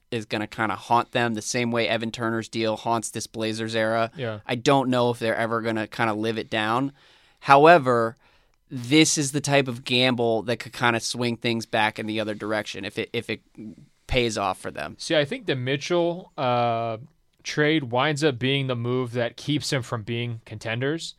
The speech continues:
Speaker 1: Mm-hmm.
Speaker 2: But I think that their young guys, Jokic, Murray and Harris, especially Murray, have enough untapped upside where,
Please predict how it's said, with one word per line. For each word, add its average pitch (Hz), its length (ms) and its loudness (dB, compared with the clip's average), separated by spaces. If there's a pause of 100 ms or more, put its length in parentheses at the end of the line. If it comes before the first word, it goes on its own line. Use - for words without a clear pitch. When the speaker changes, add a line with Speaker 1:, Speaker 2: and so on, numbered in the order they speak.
(180)
Speaker 1:
Mm-hmm. 127 180 2
Speaker 2:
But 147 120 8
I 143 80 6
think 180 220 -2
that 165 120 -4
their 147 80 2
young 135 280 2
guys, 135 420 4 (120)
Jokic, 131 760 0 (240)
Murray 127 760 0 (100)
and 120 140 -4
Harris, 123 440 2
especially 160 540 2
Murray, 120 340 0
have 147 220 4
enough 143 300 2
untapped 131 500 -2
upside 131 500 0
where, 120 420 2